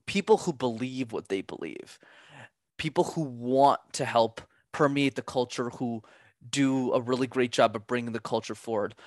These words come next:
One great example of this is the PayPal Mafia. When, when Peter Thiel and Elon used to run PayPal together, a lot of the,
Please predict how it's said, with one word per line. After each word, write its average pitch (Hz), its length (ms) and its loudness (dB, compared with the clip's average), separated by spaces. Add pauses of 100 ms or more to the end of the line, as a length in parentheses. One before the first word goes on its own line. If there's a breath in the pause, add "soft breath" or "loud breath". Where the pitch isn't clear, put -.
(120 loud breath)
One 170 200 6
great 160 200 6
example 139 480 2
of 120 120 2
this 120 240 0
is 117 100 -8
the 123 100 -6
PayPal 123 400 2
Mafia. 113 560 0
When, 107 360 -4
when 117 380 -6
Peter 117 240 -4
Thiel 120 360 0
and 110 100 -4
Elon 117 360 0
used 117 200 -10
to 117 80 -4
run 110 140 -6
PayPal 160 380 6
together, 120 500 -6 (460 loud breath)
a - 40 0
lot 160 240 10
of 185 100 4
the, 147 260 4